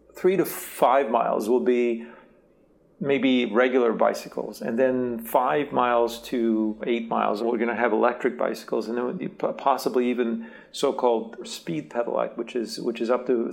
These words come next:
about thirty mile an hour bicycles, and those are, those are already in Europe. You can therefore cover,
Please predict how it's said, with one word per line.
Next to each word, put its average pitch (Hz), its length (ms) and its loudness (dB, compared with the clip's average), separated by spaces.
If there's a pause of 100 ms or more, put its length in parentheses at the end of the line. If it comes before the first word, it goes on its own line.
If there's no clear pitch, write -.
about - 260 -2
thirty 180 220 2
mile 120 240 2
an 113 100 -2
hour 113 200 0
bicycles, - 640 -6 (340)
and 151 100 -2
those 160 220 4
are, 131 180 2
those 147 220 0
are 135 380 2
already 127 400 2
in 113 100 -2
Europe. 117 340 0
You 202 220 0
can 190 220 2
therefore 151 560 2
cover, 131 600 0